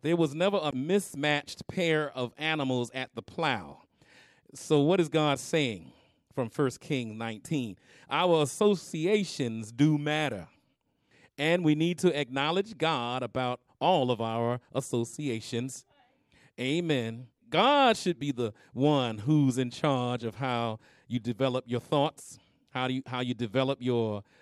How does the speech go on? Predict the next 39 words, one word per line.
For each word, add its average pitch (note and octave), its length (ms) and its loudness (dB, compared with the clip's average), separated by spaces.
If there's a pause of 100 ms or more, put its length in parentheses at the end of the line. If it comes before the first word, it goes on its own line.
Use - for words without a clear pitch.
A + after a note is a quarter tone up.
(160)
your, A2+ 160 -6
you A2+ 60 -4
know, G#2+ 180 -6
interactions C3 840 -4
with A#2+ 220 -2
others, D3+ 380 0
et B2+ 120 -8
cetera, - 320 -4
et - 160 -8
cetera, C3+ 320 0
et A#2+ 100 -4
cetera. E3+ 460 2 (240)
Pop D#3 320 -4
culture F#3 460 2
shouldn't C3 380 -2
do D#3 120 8
that. A#2+ 220 -2 (1120)
You B2 120 -6
look D#3+ 200 -2
at D3 240 0
the C#3 220 0
array C3+ 380 2
of C3+ 100 0
folk D3+ 380 2
that C#3+ 180 -2
were C#3 140 2
at C#3 160 -4
the B2+ 80 -6
Grammys. B2+ 840 -2 (420)
I A#2 100 -4
thank C#3+ 340 -4
God C#3 400 -2
that C3 180 -4
one C3+ 180 0
of C3 120 0
the, B2+ 240 -4
um, A2+ 640 -6 (720)
Clark D#3+ 500 -4
sisters, D3+ 800 -4